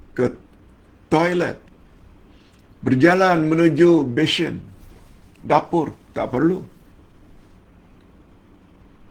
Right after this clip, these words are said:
Kita boleh beruduk hatta dalam pesawat, kapal terbang. Dengan air hanya sedikit,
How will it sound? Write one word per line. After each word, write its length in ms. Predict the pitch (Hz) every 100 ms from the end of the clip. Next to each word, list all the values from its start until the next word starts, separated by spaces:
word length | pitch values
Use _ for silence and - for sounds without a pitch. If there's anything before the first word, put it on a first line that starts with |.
| - - - - - - - -
Kita 320 | 139 - 147
boleh 240 | 147 160 151
beruduk 640 | 165 160 180 202 220 - - - - -
hatta 520 | 196 202 - 196 160
dalam 320 | 131 147 143
pesawat, 480 | 143 - 175 170 147 - -
kapal 320 | 139 156 151
terbang. 400 | 151 175 135 117 - - - - - _ - - - - - - - - - - - - - -
Dengan 440 | - 143 165 170 - -
air 320 | 147 175 170
hanya 320 | 156 170 170
sedikit, 520 | - 165 202 - 123